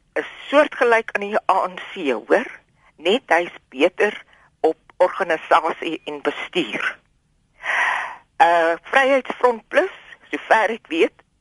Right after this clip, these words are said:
beywer hom vir minderheidsgroepe en gemeenskappe. Pas is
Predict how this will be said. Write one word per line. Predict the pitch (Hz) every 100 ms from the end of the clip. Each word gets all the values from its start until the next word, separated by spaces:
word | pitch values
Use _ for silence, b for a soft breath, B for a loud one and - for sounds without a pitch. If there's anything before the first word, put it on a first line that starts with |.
| _ _ _ _ _
beywer | 170 170 196 214 196
hom | 196 175 175
vir | - 156 -
minderheidsgroepe | - 139 208 202 180 - - 156 - 123 - - _ _ _ _
en | 156
gemeenskappe. | 160 165 156 147 214 - - - 120 - _ _ _ _ _ _ B B B B B B B _ _ _
Pas | 277 294 - - - _ -
is | 180 196